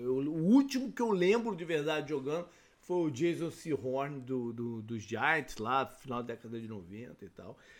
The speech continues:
É uma posição que exige muita agilidade, muita explosão, e eu tô curioso pra ver se ele vai ser esse cara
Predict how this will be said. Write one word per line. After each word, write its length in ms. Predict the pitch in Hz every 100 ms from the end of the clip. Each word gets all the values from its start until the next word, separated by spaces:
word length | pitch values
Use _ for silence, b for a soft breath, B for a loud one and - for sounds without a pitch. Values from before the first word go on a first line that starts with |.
| b b b
É 80 | 190
uma 240 | 220 233
posição 380 | 226 214 - 214
que 140 | 214
exige 500 | 208 147 110 202 214
muita 600 | 185 170 277 254 269 262
agilidade, 840 | 214 147 208 175 123 131 165 165 220 _ _
muita 360 | 143 180 233 240
explosão, 840 | - - 190 143 135 143 156 196 - b b b b b
e 380 | - 226 254 262
eu 140 | 277 277
tô 180 | 277
curioso 540 | 220 330 440 285 403 480
pra 200 | - 605
ver 160 | 359 415
se 160 | 381
ele 120 | 392
vai 140 | 392 392
ser 140 | -
esse 200 | 453 -
cara 300 | - 311 320